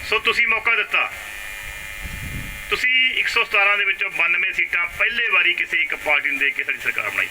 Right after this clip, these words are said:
ਇੱਕ ਪਾਰਟੀ ਨੂੰ ਪਹਿਲੇ ਵਾਰੀ। ਨਹੀਂ, ਬਾਕੀ ਪਾਰਟੀਆਂ ਹੁਣ ਦੋ ਦਿਨ ਅਲਾਇੰਸ ਬਣ ਕੇ ਲੈ ਜਾਂਦੀਆਂ ਨੇ, ਪਰ ਇੱਕ ਪਾਰਟੀ ਨੂੰ ਕਿਤੇ ਇੰਨੀਆਂ ਸੀਟਾਂ ਨਹੀਂ ਆਈਆਂ, ਅੱਜ ਸਾਡੀ ਚੁਰਾਨਵੇਂ ਸੀਟਾਂ ਨੇ। ਉਸ ਤੋਂ ਬਾਅਦ ਕੰਮ ਕਰਨਾ ਸ਼ੁਰੂ ਕੀਤਾ ਹੈ।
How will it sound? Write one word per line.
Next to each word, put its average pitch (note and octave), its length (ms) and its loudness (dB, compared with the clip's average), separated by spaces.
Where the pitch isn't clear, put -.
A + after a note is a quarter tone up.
ਇੱਕ - 180 0
ਪਾਰਟੀ C3 340 -2
ਨੂੰ F#2 140 -8
ਪਹਿਲੇ A#2 220 -2
ਵਾਰੀ। - 160 -6
ਨਹੀਂ, - 1300 -6
ਬਾਕੀ C#3+ 300 0
ਪਾਰਟੀਆਂ D#3+ 360 0
ਹੁਣ D3 120 -2
ਦੋ C#3+ 180 2
ਦਿਨ D3+ 140 0
ਅਲਾਇੰਸ C#3 320 -2
ਬਣ C#3+ 180 2
ਕੇ C#3+ 100 0
ਲੈ B2 100 0
ਜਾਂਦੀਆਂ B2+ 220 0
ਨੇ, D#3 80 0
ਪਰ D#3 200 -2
ਇੱਕ - 280 0
ਪਾਰਟੀ D#3 440 0
ਨੂੰ D#3 140 0
ਕਿਤੇ D#3+ 280 -2
ਇੰਨੀਆਂ C#3+ 160 0
ਸੀਟਾਂ C#3 240 -2
ਨਹੀਂ B2+ 120 0
ਆਈਆਂ, C#3 280 -2
ਅੱਜ D#3 100 -2
ਸਾਡੀ D3+ 200 -2
ਚੁਰਾਨਵੇਂ C3+ 320 -2
ਸੀਟਾਂ G2+ 300 -4
ਨੇ। - 100 -10
ਉਸ G#3 140 0
ਤੋਂ B3 100 0
ਬਾਅਦ A#3+ 180 4
ਕੰਮ G#3 240 0
ਕਰਨਾ G#3+ 220 2
ਸ਼ੁਰੂ G#3+ 160 -2
ਕੀਤਾ G#3+ 320 0
ਹੈ। G#3 180 0